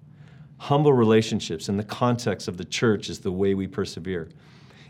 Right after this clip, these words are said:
In addition to pride, one of the ways we become vulner-, vulnerable to Satan is in the area of discouragement.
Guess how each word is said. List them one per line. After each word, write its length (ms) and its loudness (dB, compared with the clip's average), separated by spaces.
In 140 4
addition 420 2
to 120 -2
pride, 480 2
one 140 2
of 80 2
the 100 4
ways 300 6
we 60 0
become 360 0
vulner-, 500 0
vulnerable 540 4
to 120 -2
Satan 480 -4
is 140 0
in 120 6
the 140 6
area 220 6
of 120 0
discouragement. 840 -2